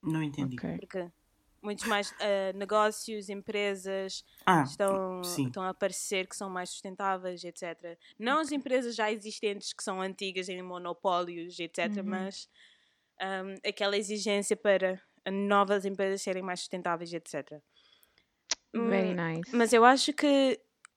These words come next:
Speaker 3: what can I say? Ainda há imensa aquela co-, hum, como é que eu posso dizer?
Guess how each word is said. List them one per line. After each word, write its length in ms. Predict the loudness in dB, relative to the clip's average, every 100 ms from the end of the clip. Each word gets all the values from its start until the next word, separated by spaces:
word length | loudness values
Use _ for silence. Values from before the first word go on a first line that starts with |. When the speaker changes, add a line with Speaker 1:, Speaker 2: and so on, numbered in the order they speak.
| _ _ _ _ _ _ _ _ _ -12 -12 -14 _ _ _ _ _ -8
Speaker 3:
what 100 | -2
can 140 | 2 2
I 60 |
say? 380 | 2 4 4 2 -6 -20 -20 -20 -20 _ _ _ _ 8
Ainda 360 | 10 12 12 12
há 80 |
imensa 320 | 12 8 6 6
aquela 320 | 10 10 10
co-, 160 | 6 8
hum, 340 | 8 8 4 -2
como 160 | -2
é 60 | -4
que 60 | -6
eu 40 |
posso 200 | -10 -10
dizer? 320 | -12 -10 -12